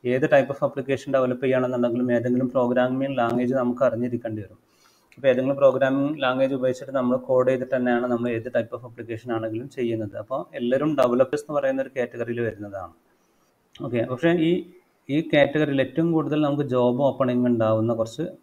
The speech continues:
ആ, type ഉണ്ട്. ഇപ്പോൾ ഈ ബാക്ക്ഗ്രൗണ്ട് റണ്ണിങ് സർവീസിൽ നമ്മൾ വളരെ rare ആയിട്ട് മാത്രമേ നമ്മൾ ചെയ്യേണ്ടി വരുള്ളൂ.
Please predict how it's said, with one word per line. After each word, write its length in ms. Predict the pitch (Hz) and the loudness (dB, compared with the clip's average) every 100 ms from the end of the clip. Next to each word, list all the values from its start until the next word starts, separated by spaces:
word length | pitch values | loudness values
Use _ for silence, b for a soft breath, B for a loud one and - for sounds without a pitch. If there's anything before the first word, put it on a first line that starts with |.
| _ | _
ആ, 260 | 123 123 123 131 | -2 -2 -2 -2
type 240 | 117 117 | -2 -2
ഉണ്ട്. 140 | 107 | -4
ഇപ്പോൾ 120 | 113 151 | -4 0
ഈ 40 | |
ബാക്ക്ഗ്രൗണ്ട് 520 | 135 131 131 139 143 | 2 2 2 0 0
റണ്ണിങ് 200 | 143 143 | -2 -2
സർവീസിൽ 340 | 147 139 131 143 | -2 -2 -2 -2
നമ്മൾ 180 | 135 | 0
വളരെ 380 | 135 131 127 131 | 0 2 2 2
rare 260 | 139 127 123 | 4 4 4
ആയിട്ട് 160 | 123 | 2
മാത്രമേ 300 | 123 123 120 | 0 0 0
നമ്മൾ 160 | 120 117 | -2 -2
ചെയ്യേണ്ടി 340 | 120 117 110 | -2 -2 -2
വരുള്ളൂ. 340 | 107 95 92 | -4 -6 -10